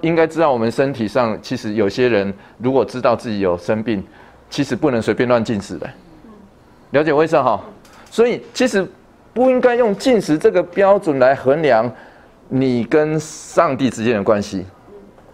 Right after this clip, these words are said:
这是不对的，这完全不对。所以这一群人是什么？用禁食来衡量耶稣与他的门徒跟上帝之间的关系啊，不是吗？所以用这个标准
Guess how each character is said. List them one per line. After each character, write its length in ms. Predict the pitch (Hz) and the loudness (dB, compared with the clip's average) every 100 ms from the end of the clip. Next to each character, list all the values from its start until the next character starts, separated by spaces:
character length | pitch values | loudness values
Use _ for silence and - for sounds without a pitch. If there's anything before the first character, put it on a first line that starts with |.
| - - - - | -20 -20 -20 -2
这 100 | 196 | 0
是 260 | - 170 | 2 0
不 220 | 156 - 131 | 0 -2 0
对 220 | 175 123 | 2 2
的， 120 | 107 - - | 0 -2 -2
这 100 | 208 | 2
完 160 | 175 175 | 2 2
全 100 | 151 | 0
不 120 | 135 | 2
对。 200 | 143 110 - - - - - - | 0 0 -6 -20 -20 -20 -20 -6
所 120 | - | 0
以 60 | 226 | 0
这 240 | - 262 | 2 0
一 40 | 226 | 2
群 120 | 202 | 2
人 160 | 165 | 2
是 100 | 170 | 2
什 140 | 202 151 | 0 2
么？ 180 | 139 143 - | 2 0 -4
用 300 | - 208 165 | -2 0 -2
禁 280 | 160 233 185 | -2 0 0
食 220 | 156 139 | 0 0
来 200 | 139 139 | 2 2
衡 380 | 143 - 139 165 | 2 2 2 2
量 340 | 165 135 135 147 - - - - _ _ _ | 2 2 2 -4 -12 -20 -20 -20 _ _ _
耶 220 | 165 175 | 0 2
稣 480 | 170 - 165 170 170 - - | 2 2 2 4 2 -2 -8
与 140 | - 120 | -4 0
他 180 | 147 147 | 2 2
的 80 | |
门 260 | 139 123 151 | 2 2 0
徒 320 | 131 110 110 110 - - - - - | 0 0 0 -2 -14 -20 -20 -20 -4
跟 160 | 147 143 | -2 2
上 180 | 151 131 | 2 2
帝 100 | 120 | -2
之 120 | 117 | -2
间 100 | 120 | 0
的 60 | |
关 180 | 107 110 | 2 2
系 160 | 104 101 | 2 -2
啊， 100 | 92 - _ - - 190 - - - - - - - - | -4 -8 _ -20 -20 -20 -20 -20 -20 -20 -20 -20 -20 -6
不 100 | 139 | -4
是 100 | 139 | 0
吗？ 220 | 165 127 - - - - - - | 0 0 -4 -20 -20 -20 -20 -6
所 160 | - | -2
以 60 | - | -2
用 320 | - 269 233 | 2 2 2
这 160 | 196 254 | 0 0
个 100 | 202 | 0
标 480 | 190 - 247 240 247 | -2 -2 2 4 2
准 300 | 240 151 | 2 -2